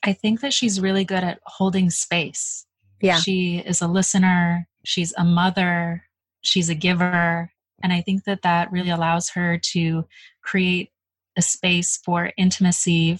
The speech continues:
Speaker 1: for vulnerability. And you can feel that energy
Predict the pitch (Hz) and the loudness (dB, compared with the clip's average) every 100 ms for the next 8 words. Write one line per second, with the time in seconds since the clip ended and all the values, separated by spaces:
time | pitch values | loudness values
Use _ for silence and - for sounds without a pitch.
0 | - 175 170 160 160 160 _ _ - 190 | -4 -2 0 0 -2 -6 _ _ -2 2
1 | 190 180 170 170 170 170 160 156 160 _ | 4 4 2 2 2 0 -4 -6 -10 _
2 | _ _ _ _ _ - 175 170 165 165 | _ _ _ _ _ -4 -2 0 0 0
3 | 165 165 - - 208 185 185 170 185 180 | 0 -2 -4 -4 0 2 4 2 2 2
4 | 175 160 151 170 170 165 160 156 160 170 | 2 2 0 0 0 -2 -6 -6 -8 -12